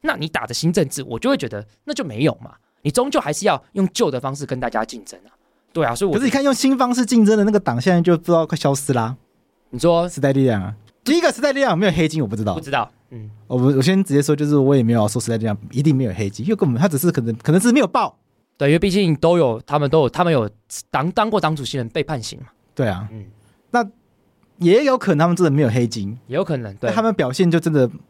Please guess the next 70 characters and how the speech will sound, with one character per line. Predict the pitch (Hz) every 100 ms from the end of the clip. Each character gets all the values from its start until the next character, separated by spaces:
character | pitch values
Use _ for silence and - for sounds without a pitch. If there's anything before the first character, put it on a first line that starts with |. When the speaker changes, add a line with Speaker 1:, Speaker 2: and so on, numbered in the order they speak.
| _ _
Speaker 2:
差 | - 170
强 | - 123
人 | 113 127
意， |
就 | 160 202
真 | 233
的 | 196 156
是 | -
Speaker 1:
嗯。 | 113 107 -
Speaker 2:
看 | 220
起 | 170
来 | 120
就 | 151
是 | 151
士 | 151 -
气 | 143 127
比 |
较 | 107
低 | 107 110
迷 | 98
啊。 | 78 -
Speaker 1:
对。 | 139 107 107 -
Speaker 2:
这 | - 180
也 |
是 | 170
不 | 180
争 | 160 147
的 | 139
事 | 135
实 | 101 -
啊， | -
所 | 180
以 |
让 | 254 220
人 | 170
觉 |
得， | 143
Speaker 1:
对 | 175
啊。 | 175
Speaker 2:
哎， | - _ _ _ _ _
好 | - 160 143
人 | 143 147 156
在 | 208
这 | 180
个 | 180
社 | - 185
会， | 170 156 - _ -
在 | 190
台 | -
湾 | 139 160
这 |
个 | 170
政 | 147 151
坛 | 117 101
很 | - 101
难， | 92 113 - _ _
大 | 240
家 | 240
想 | 247 175 151
象 | 226 196
中 | 190 185
的 | 147
那 | 165
个 | 156
理 | 127 147
想 | - 104
的 | 92
状 | - 104
况， | 143 95 - _ _ - -
Speaker 1:
嗯。 | 165 160 156